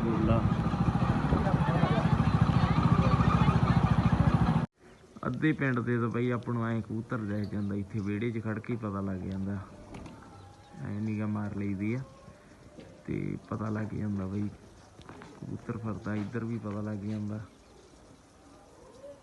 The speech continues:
ਇੱਧਰ ਤਾਂ ਤਕਰੀਬਨ ਅੱਧੇ, ਅੱਧੇ ਪਿੰਡ ਦੇ ਪਤਾ ਲੱਗ ਜਾਂਦਾ, ਜਿਹੜੇ ਆ ਜਿਵੇਂ ਤਿੰਨ ਕਬੂਤਰ ਆ ਜਾਂਦੇ ਆ।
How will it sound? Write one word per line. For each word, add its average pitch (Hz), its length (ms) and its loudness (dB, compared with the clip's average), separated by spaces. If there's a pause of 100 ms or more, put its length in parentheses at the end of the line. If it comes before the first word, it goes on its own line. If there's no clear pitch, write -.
(1160)
ਇੱਧਰ 104 200 -8
ਤਾਂ 110 180 -6
ਤਕਰੀਬਨ 104 680 -6
ਅੱਧੇ, 143 360 -4
ਅੱਧੇ 143 240 -2
ਪਿੰਡ 135 240 -2
ਦੇ 117 160 0
ਪਤਾ 110 200 0
ਲੱਗ 98 200 -2
ਜਾਂਦਾ, 101 380 -2
ਜਿਹੜੇ 110 320 -2
ਆ 117 140 -4
ਜਿਵੇਂ 110 220 -4
ਤਿੰਨ 107 320 -4
ਕਬੂਤਰ 110 340 -10
ਆ 117 140 -4
ਜਾਂਦੇ - 400 -6
ਆ। 104 40 -8